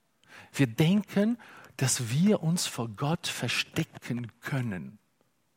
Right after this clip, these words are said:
Wir denken, dass wir vor Gott fliehen können. Aber wohin?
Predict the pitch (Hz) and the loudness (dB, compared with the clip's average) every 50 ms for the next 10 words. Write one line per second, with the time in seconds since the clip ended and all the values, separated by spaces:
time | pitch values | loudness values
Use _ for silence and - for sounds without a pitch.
0 | _ _ _ _ _ _ _ _ - - - - _ - 135 147 160 156 - 175 | _ _ _ _ _ _ _ _ -12 -12 -12 -6 _ 0 2 2 2 2 2 2
1 | 170 170 - - - - - - - - 127 113 - - 127 110 101 110 143 165 | 2 2 0 -6 -12 -16 -16 -12 -4 0 0 2 2 0 -2 -4 -2 0 2 4
2 | 156 143 139 151 160 - - - - - - _ _ _ _ _ _ - - - | 6 6 6 6 4 0 -4 -12 -20 -20 -20 _ _ _ _ _ _ -8 -6 -6
3 | 127 - 131 - - - - - 147 190 202 190 151 107 90 85 76 - _ _ | -4 -4 -4 -6 -4 -4 -2 2 4 4 4 4 2 0 -2 -4 -8 -12 _ _
4 | _ _ _ _ _ _ - - - 131 120 110 - - - _ _ _ _ _ | _ _ _ _ _ _ -6 -4 -2 -2 -4 -4 -8 -12 -18 _ _ _ _ _
5 | _ _ _ _ _ _ _ _ _ _ _ _ _ _ _ _ _ _ _ _ | _ _ _ _ _ _ _ _ _ _ _ _ _ _ _ _ _ _ _ _
6 | _ _ - - - 127 107 - 135 120 156 220 233 160 - | _ _ -8 -6 -4 -2 0 0 2 4 4 4 4 2 -2